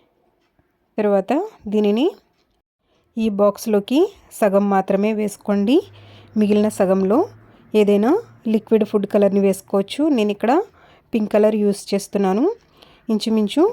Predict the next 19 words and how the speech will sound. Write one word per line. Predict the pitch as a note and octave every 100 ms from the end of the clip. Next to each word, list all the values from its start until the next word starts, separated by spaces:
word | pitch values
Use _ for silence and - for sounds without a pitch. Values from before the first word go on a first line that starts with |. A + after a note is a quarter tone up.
| - -
పావు | A3+ G#3 G#3
టీ | A3
స్పూన్ | - A3+ G#3 G3
వరకు | G3 G#3
వేసుకొని | G3 - - A3 F#4 - _ _ _ _ G#3+
మరలా | G3+ A3 F4+ - A3+ G#3
బీట్ | G#3+ -
చేసుకోవాలి. | G3+ - G3+ F#3+ G#3+ F4+ G4+ -
ఇదంతా | G#3+ G3+ G3+ G#3+
ఇలా | G3+ C4 A#4 _ - _ _ _ _ _ - - G#3
బాగా | G#3 A3 A3
కలిసిన | A3 - G#3 G3+
తర్వాత | G3+ G3 F#3+ A3+ D#4 A#4 _ _ _ _ A3 G#3
దీనిని | G#3+ G#3 A#3+ F#4+ _ _ _ _ _ _ _ _ _ _ _ _ A#3
ఈ | A3+
పైన | A3 G3+ G#3 G3
వేసుకోండి. | G3 - G3+ G3+ C#4 F4+
ఈ | A3
బాక్స్లో | G#3+ F#3+ - A#3